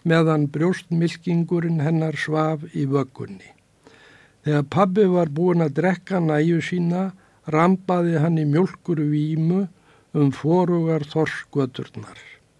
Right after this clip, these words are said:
Á síldarplaninu var hann kallaður litli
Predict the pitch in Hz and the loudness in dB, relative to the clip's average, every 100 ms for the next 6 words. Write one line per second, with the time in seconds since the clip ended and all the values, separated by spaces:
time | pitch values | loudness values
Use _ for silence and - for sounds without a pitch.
0 | _ _ _ _ _ _ _ 143 139 - | _ _ _ _ _ _ _ -4 -2 -2
1 | 180 196 - 190 160 - 175 180 185 180 | 0 0 0 -2 -2 -4 0 2 2 2
2 | 180 185 175 - - _ _ 165 139 151 | 2 0 -2 -8 -20 _ _ -2 2 2
3 | 147 160 156 156 156 147 143 139 165 160 | 0 -2 -2 -2 -2 0 -2 0 0 -2
4 | 160 165 156 | -6 -4 -6